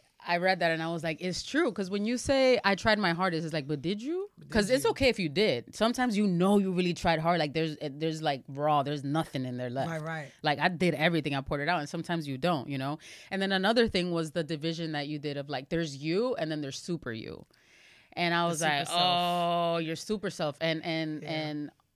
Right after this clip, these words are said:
Speaker 1: we also saw the point in the book where you decided to choose your, your super self. And then I read your upcoming in your life, and then I see you in per-, like, I've met you a few times and just seen you out there, and I can tell that you literally did tap into your super you.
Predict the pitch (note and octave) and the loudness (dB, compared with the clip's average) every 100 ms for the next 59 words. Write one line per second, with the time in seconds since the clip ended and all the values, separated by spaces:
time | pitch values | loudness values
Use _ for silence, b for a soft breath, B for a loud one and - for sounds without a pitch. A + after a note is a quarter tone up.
0 | - E3 F3 F3 F3 - D#3 D3+ - D3 | -8 -2 0 0 -2 -2 -2 -2 -4 -4
1 | D3 C#3+ C#3 C#3+ C3+ D#3+ E3 - B2+ A#2 | -4 -6 -8 -6 -4 -4 -4 -6 -8 -8
2 | C3 - B2+ C3 A2+ - C#3 B2+ - - | -14 -14 -14 -14 -16 -16 -14 -12 -14 -14
3 | - - - - F#3+ F#3+ F#3 E3 G3 C4 | -14 -14 -12 -6 -4 -4 -6 -2 -2 -2
4 | F3+ D#3+ D3+ D3 b b b b b - | -4 -4 -4 -8 b b b b b -6
5 | F3 F3 G3 G#3 G3 F3 E3 E3 D#3 D3+ | -2 0 0 0 -4 -2 -2 -2 -2 0
6 | A#3 A#3+ - F3 E3+ E3 - G3 F3+ E3+ | 0 0 -2 -2 0 0 -2 -4 0 2
7 | D#3 - E3 D#3 D3 D#3 - - - F3 | 2 2 0 2 2 0 -4 -16 -6 -2
8 | F3 E3 E3+ - F#3+ F#3 D3 D3+ - - | 0 -2 -4 -2 0 0 -2 -2 -4 -2
9 | E3+ E3+ D#3 D#3 C#3 A3+ - D#3 D3+ D3 | 0 2 0 0 2 2 0 0 2 0
10 | D#3 D#3+ D#3 D3 - D#3 E3+ E3+ E3+ F#3 | -2 -2 -2 -4 -4 -2 0 -2 -2 -2
11 | E3 E3+ D#3+ D3+ F3+ F3 D#3 D3 D#3+ - | -2 -4 -4 -4 -4 -4 -6 -8 -8 -4
12 | D#3+ D3 D3 C3+ - D3 C#3 B2 A#2+ C#3+ | -4 -4 -4 -4 -2 -4 -2 -2 0 0
13 | G#2+ | 0